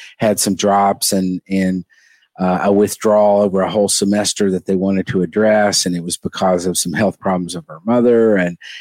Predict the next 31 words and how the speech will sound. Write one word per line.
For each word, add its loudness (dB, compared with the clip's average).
and -2
some -6
stuff -2
like -2
that. 2
And 0
so 0
that 2
makes 0
a 0
lot 0
of -4
sense -2
in 0
that 2
regard. 0
But 0
I, 0
I 0
think -2
a 2
lot 4
of 2
these 2
que-, 0
these 0
open-ended 2
questions -2
where 0
they -2
say, 0